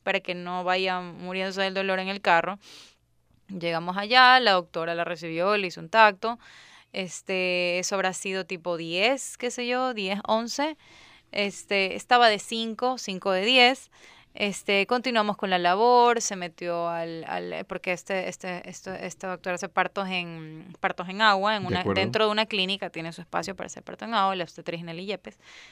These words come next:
Speaker 1: Estas mis, mis historias. <laughs> Este, entonces, bueno, eh, dio a luz a las tres y cuarenta y ocho, tres y cuarenta y ocho nació.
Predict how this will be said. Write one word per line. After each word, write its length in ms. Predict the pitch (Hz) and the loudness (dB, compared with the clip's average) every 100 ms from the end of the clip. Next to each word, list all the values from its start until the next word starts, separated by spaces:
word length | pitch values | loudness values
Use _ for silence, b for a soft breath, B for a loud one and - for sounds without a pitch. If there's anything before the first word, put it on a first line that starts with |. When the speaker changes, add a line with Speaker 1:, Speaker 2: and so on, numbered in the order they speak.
| b b | b b
Speaker 1:
Estas 180 | 220 247 | -12 -8
mis, 120 | 240 226 | -8 -8
mis 240 | 220 220 | -8 -8
historias. 360 | 202 156 143 - | -8 -10 -12 -6
<laughs> 720 | 233 233 190 214 247 254 233 | -2 0 0 4 6 8 8
Este, 1040 | 233 208 196 - 202 190 180 175 170 160 - | 8 6 6 6 8 8 6 4 0 -4 -8
entonces, 500 | 202 190 190 180 196 | -6 -2 -2 0 2
bueno, 580 | 214 196 170 160 156 - - _ | 4 4 4 -2 -4 -8 -16 _
eh, 560 | - 190 180 175 165 160 - _ _ _ - | -6 -2 0 0 -2 -4 -8 _ _ _ -16
dio 280 | 185 202 208 | -6 2 2
a 60 | |
luz 280 | 220 220 220 | 4 2 0
a 240 | 220 - | -2 -2
las 680 | 196 202 202 202 - - - - | 0 4 4 2 -10 -20 -20 -4
tres 560 | 202 214 214 214 _ - | 2 4 4 -2 _ -12
y 380 | 202 196 190 180 | -8 -6 -6 -2
cuarenta 500 | 185 175 170 160 160 | -2 -2 -4 -4 0
y 100 | 180 | 0
ocho, 260 | 165 - - 160 | 0 -8 -16 -8
tres 160 | 190 | -6
y 20 | 196 | -2
cuarenta 260 | 190 175 | -2 -2
y 40 | 170 | -2
ocho 160 | 160 | -4
nació. 260 | 156 139 | -10 -12